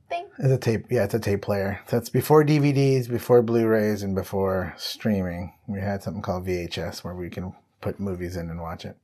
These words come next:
Speaker 1: Ah.
Speaker 2: Grandma has one in her room. Well, she had one in her room. It was a V H S D V D combo.
Speaker 1: <laughs>
Speaker 2: I have one in my classroom as well, so it's kinda funny.
Speaker 1: Oh, you old people invention.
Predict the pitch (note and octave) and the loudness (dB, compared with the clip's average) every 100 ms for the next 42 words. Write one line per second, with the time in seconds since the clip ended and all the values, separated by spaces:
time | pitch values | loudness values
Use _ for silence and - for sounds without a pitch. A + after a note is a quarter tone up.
0 | _ _ _ C4 C4 C#4 D4+ D4+ D4 F3+ | _ _ _ -6 -6 -6 -10 -14 -16 2
1 | F3+ G3 D3+ C#3 A2 A#2 A#2 G#2+ G#2 G#2+ | 6 8 8 6 6 2 2 2 2 2
2 | G#2+ F#2+ G2+ - A2 G#2 F#2+ F#2 F2 F2 | 0 -2 -6 -4 0 0 0 -2 -4 -6
3 | F2+ F#2 - _ _ _ - G2+ G2 F#2+ | -6 -8 -10 _ _ _ -4 0 0 0
4 | A2 G2+ G2 F#2 E2+ G#2+ G2 F#2+ F#2 - | 0 0 0 -2 -2 -2 -2 -2 -6 -4
5 | F#2 F2+ F#2 F#2 - _ _ _ _ C4+ | -4 -4 -6 -8 -12 _ _ _ _ -8
6 | - - B3+ A2 A#2+ D3+ D3+ D3 C3 - | -6 -4 -6 0 6 6 8 4 2 4
7 | A#2+ - A2 F#2+ F2+ F#2+ F#2 F2 - F#2 | 2 2 -2 -2 -2 -2 -4 -4 -6 -6
8 | G2+ G2 F#2+ - F2+ - _ _ _ _ | -4 -4 -4 -4 -6 -8 _ _ _ _
9 | _ - B3+ B3+ A#3+ A#3+ - A#3 A3 - | _ -6 0 0 0 -8 -4 -4 -4 -8
10 | A#3+ A3 - A#3 A3+ G#3+ A3+ A3 A3 A#3+ | -10 -10 -8 -6 -6 -4 -4 -6 -8 -10
11 | A3 | -10